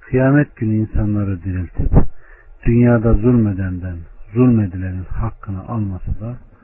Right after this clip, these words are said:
onun adaletinin gereğidir. Ebu Hureyre'den gelen bir rivayette, sizden biriniz Tin suresini okuyup da sonunda Allah hükmedenlerin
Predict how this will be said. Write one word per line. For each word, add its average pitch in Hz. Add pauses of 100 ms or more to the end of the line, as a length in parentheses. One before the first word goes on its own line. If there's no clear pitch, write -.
(420)
onun 104 (320)
adaletinin 98 (360)
gereğidir. 87 (1900)
Ebu 135
Hureyre'den 113
gelen 95
bir 98
rivayette, 92 (1400)
sizden 127
biriniz 95 (800)
Tin 135
suresini 101
okuyup 110
da 101 (120)
sonunda 101 (640)
Allah 120 (200)
hükmedenlerin 95